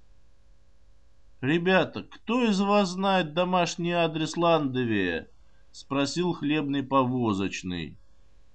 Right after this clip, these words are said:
«Никто из нас адреса не знал.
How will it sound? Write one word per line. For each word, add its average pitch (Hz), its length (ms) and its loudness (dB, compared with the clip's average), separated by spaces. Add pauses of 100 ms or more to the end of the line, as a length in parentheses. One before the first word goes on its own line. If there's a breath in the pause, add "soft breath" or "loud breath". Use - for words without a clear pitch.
(1300)
«Никто 165 640 0
из 185 220 2
нас 185 560 2
адреса 160 720 2
не 143 220 0
знал. 110 760 0